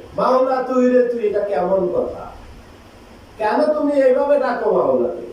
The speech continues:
মাওলা কি শোনে না? মাওলা কি বয় না? আরে ভাই, তুমি যদি তাওহীদে বাস করতা, বুঝতা মাওলা কাকে বলে।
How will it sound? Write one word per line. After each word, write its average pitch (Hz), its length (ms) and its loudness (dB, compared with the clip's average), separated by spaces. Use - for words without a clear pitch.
মাওলা - 340 2
কি 226 120 -2
শোনে 240 260 4
না? 262 100 0
মাওলা 233 380 0
কি 247 80 2
বয় 240 260 4
না? 311 380 2
আরে 175 160 4
ভাই, 180 280 2
তুমি 196 260 0
যদি 180 260 0
তাওহীদে 196 460 2
বাস 165 320 -2
করতা, - 480 -4
বুঝতা - 460 -4
মাওলা 135 400 -2
কাকে - 340 -8
বলে। - 260 -10